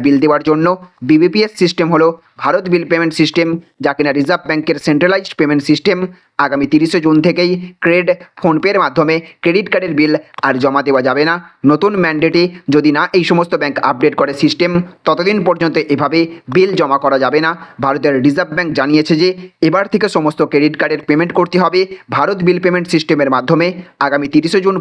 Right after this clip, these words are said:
পর্যন্ত এই সিস্টেমে স্থানান্তর করে নিতে হবে সকলকে। এরপর থেকে গ্রাহকরা আর অন্য ফিনটেক সংস্থার মাধ্যমে এই ক্রেডিট কার্ডের বিল জমা দিতে পারবেন না। PhonePe এবং Cred বিবিপিএস সিস্টেমের অন্তর্ভুক্ত হওয়া সত্ত্বেও এই সমস্ত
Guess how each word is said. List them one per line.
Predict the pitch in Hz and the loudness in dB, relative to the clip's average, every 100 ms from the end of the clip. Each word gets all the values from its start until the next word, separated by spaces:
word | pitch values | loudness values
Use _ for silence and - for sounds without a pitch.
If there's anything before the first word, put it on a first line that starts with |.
| 156 | 0
পর্যন্ত | 143 160 160 185 185 - - | 0 0 2 0 -2 -8 -4
এই | 190 180 | -2 0
সিস্টেমে | 190 - 190 190 | 0 0 -2 -2
স্থানান্তর | 147 143 143 147 | -2 -2 -2 0
করে | 147 151 | 2 2
নিতে | 151 160 | 0 0
হবে | 147 143 | 0 0
সকলকে। | - 151 151 180 180 185 - | 0 -2 0 -2 -2 -10 -2
এরপর | 165 160 190 | 0 0 0
থেকে | 220 202 156 | 0 0 -2
গ্রাহকরা | 135 143 170 165 - - 135 | -2 -2 0 -2 -4 -6 -4
আর | 139 - | -2 0
অন্য | 170 196 - | 2 2 2
ফিনটেক | 196 185 185 196 | 0 0 -2 -2
সংস্থার | 165 - 165 | -2 -4 -2
মাধ্যমে | 123 135 160 180 - - 151 | 0 0 0 -2 -6 -2 0
এই | 139 | 0
ক্রেডিট | 156 190 202 | 0 -2 -2
কার্ডের | 196 185 | -4 0
বিল | 170 147 | 0 0
জমা | 139 143 | 0 -2
দিতে | 139 139 | -2 0
পারবেন | 127 151 156 | 0 0 0
না। | 170 175 _ - | -2 -4 _ -4
PhonePe | 170 165 185 202 | 0 2 0 0
এবং | 202 175 | 0 0
Cred | 170 170 175 175 - | 0 0 -4 -6 0
বিবিপিএস | 156 170 208 208 196 | 2 2 0 0 0
সিস্টেমের | 180 185 185 - | 2 0 0 0
অন্তর্ভুক্ত | 143 156 151 151 156 | 0 0 -2 0 0
হওয়া | 143 143 | 0 0
সত্ত্বেও | 139 139 180 180 180 - - | -2 -2 0 0 -2 -6 -2
এই | 165 | 0
সমস্ত | 196 202 | 0 -2